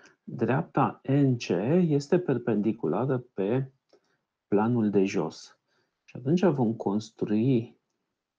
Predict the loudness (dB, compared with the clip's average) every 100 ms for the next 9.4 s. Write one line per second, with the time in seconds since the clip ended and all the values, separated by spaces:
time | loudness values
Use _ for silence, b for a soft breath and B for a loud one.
0 | _ _ _ _ _ _ _ _ _ _
1 | _ _ _ _ _ -12 -6 -2 -2 -4
2 | -2 -2 0 -4 -14 _ _ _ _ _
3 | _ _ _ _ -6 -4 -2 -4 -4 -4
4 | -4 -2 -2 -2 -6 _ _ _ 0 0
5 | -2 _ _ _ _ _ _ _ _ b
6 | b _ -2 0 2 0 2 -2 0 0
7 | 2 2 0 0 -4 -2 -2 0 2 2
8 | 0 -4 -2 0 0 0 -2 0 2 2
9 | 0 0 2 2